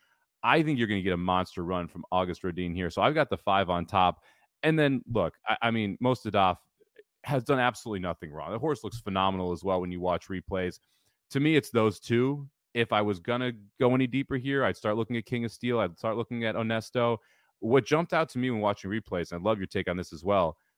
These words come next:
uh, Up to the Mark and Warlike Goddess are, are behind the eight ball here. It's gonna be tough for either of them to be able to win this race from the North American contingent.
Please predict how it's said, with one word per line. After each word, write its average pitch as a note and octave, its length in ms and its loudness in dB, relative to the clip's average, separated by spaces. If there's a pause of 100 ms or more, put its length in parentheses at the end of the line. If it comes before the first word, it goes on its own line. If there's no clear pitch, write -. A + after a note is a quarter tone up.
(220)
uh, - 100 -6 (120)
Up D3 180 0
to G3+ 100 0
the D3+ 80 0
Mark A2 260 2 (260)
and G2 260 -4
Warlike G2 360 0
Goddess F2 380 -2
are, E2 200 -4
are F2+ 80 -2
behind F2+ 280 -6
the D#2+ 100 -8
eight E2 140 -8
ball C#2+ 120 -8
here. C2+ 280 -14
It's - 140 -6
gonna B2 160 -4
be G2+ 120 -6
tough - 460 -6
for F#2+ 160 0
either F#2 160 2
of E2+ 80 -4
them E2 160 -4
to F2+ 100 -14
be F#2 100 -4
able F2 160 -2
to F2+ 100 -10
win F2 180 -4
this E2 180 -6
race E2 220 -2
from E2+ 140 -8
the D#2+ 100 -6
North E2+ 220 -6
American D#2+ 340 -6
contingent. D2+ 480 -12